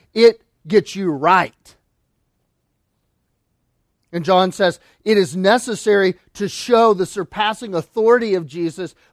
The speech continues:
by his preexistence, by his preeminence in baptism, so that you will understand what is coming." It's prophetic.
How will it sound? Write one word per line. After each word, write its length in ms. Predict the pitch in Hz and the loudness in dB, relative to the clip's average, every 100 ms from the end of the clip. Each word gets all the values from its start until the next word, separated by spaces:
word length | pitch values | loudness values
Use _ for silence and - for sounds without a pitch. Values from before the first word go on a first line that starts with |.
| - | -4
by 260 | 175 226 | 2 2
his 200 | 240 220 | 2 -4
preexistence, 840 | - 208 185 156 160 151 175 160 _ _ - | -6 -2 -2 -2 -6 -8 -10 -12 _ _ -8
by 420 | 135 185 214 226 | 2 6 6 4
his 420 | 202 220 196 - _ _ _ | 2 0 -2 -6 _ _ _
preeminence 840 | - 214 202 - 208 214 175 170 - | -4 -2 -2 0 0 0 -2 -6 -8
in 260 | 202 226 233 | -4 -2 -2
baptism, 720 | 170 170 190 - 175 143 151 _ _ | 0 0 0 -4 -10 -8 -12 _ _
so 200 | - 208 | 0 2
that 240 | 185 - | 2 -4
you 100 | 220 | -8
will 200 | 196 190 | -6 -4
understand 1200 | 202 196 185 170 - - - 233 226 170 139 151 151 _ _ _ | -2 -2 -2 -8 -10 -14 -6 -2 0 0 0 -6 -16 _ _ _
what 300 | 147 170 190 | 0 6 6
is 160 | 185 - | 4 -6
coming." 560 | - 180 147 104 _ _ _ _ _ _ _ _ _ _ _ - | -10 -10 -10 -14 _ _ _ _ _ _ _ _ _ _ _ -20
It's 160 | 160 - | -20 -14
prophetic. 640 | 214 - 226 180 _ | -12 -8 -8 -10 _